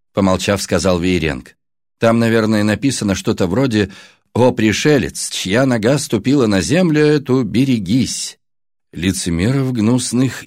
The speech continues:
и их пороков мерзких», закончил Адамберг. «В сущности, так можно разглагольствовать всю жизнь, ничего толком не сказав. Ни о теплом острове, ни о костях.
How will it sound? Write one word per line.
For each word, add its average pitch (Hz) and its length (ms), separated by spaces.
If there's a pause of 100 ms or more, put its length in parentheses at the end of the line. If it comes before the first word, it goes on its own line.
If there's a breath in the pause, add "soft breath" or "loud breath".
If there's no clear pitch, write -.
и 92 260
их - 280
пороков 92 720
мерзких», 80 840 (120)
закончил 87 800
Адамберг. 82 640 (640 soft breath)
«В - 100
сущности, 165 600
так 135 280
можно 135 380
разглагольствовать 101 800
всю - 220
жизнь, 82 480
ничего 90 440
толком 90 420
не 82 100
сказав. 67 640 (440)
Ни 101 100
о 101 100
теплом 82 420
острове, 104 680
ни 98 160
о 107 100
костях. 95 680